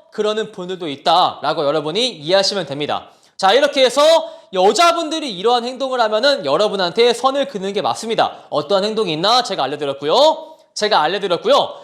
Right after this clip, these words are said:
오늘 영상이 마음에 드시는 분들은 좋아요와 구독,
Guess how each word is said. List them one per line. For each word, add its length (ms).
오늘 260
영상이 420
마음에 300
드시는 340
분들은 380
좋아요와 580
구독, 460